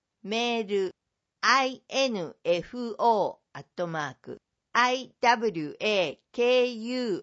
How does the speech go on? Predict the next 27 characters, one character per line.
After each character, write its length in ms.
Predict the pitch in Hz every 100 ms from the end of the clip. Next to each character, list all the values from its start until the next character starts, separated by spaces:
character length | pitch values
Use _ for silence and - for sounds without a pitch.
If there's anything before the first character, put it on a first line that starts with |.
| -
ア 260 | - 208 208
ー 60 | 190
ル 280 | 196 -
エ 320 | 208 202 151 -
ー 40 | _
ハ 200 | - 180
イ 80 | 143
フ 260 | - -
ン 120 | 135 214 _ _ _
ピ 380 | 277 294 285 285
ー 400 | - _ _ 254
エ 160 | 277
ル 260 | 220 196 139 _ -
エ 300 | 233 247 240
ー 160 | - - -
ゼ 260 | 156 247
ッ 80 | 247 _
ト 240 | - - _ _ -
エ 80 |
ー 300 | 220 208 147 - _ _ _
ド 140 | 165
ッ 60 | 151 _ _
ト 280 | 175 170 - _
ジ 160 | - 220
ェ 240 | 247 254
ー 60 | 240 _ -
ピ 340 | 226 190 143